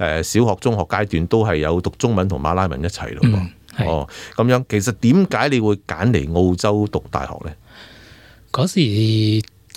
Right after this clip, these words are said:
Speaker 2: 中六嘅時候都就係要決定自己嘅人生嗰段路啦。噉嗰時我自己都好沉迷於嗰個中樂嘅。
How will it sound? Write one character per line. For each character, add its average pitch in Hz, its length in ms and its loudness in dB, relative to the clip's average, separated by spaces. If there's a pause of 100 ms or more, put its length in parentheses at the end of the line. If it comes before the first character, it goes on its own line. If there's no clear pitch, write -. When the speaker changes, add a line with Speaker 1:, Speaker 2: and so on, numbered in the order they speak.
(420)
Speaker 2:
中 180 640 6
六 139 100 2
嘅 127 140 -2
時 120 200 0
候 107 80 -2
都 156 600 4 (300)
就 120 100 0
係 98 120 2 (100)
要 117 80 6
決 - 180 0
定 104 160 0
自 101 120 -4
己 107 80 0
嘅 139 220 2
人 101 160 -2
生 139 180 2
嗰 127 80 2
段 113 200 4
路 92 160 0
啦。 127 340 0
噉 139 300 4
嗰 160 120 4
時 113 220 2
我 123 80 4
自 117 200 0
己 147 120 2
都 147 140 2
好 117 120 2
沉 - 180 0
迷 110 280 2
於 107 240 2
嗰 120 160 -2
個 110 480 2
中 139 160 0
樂 117 140 -2
嘅。 101 360 0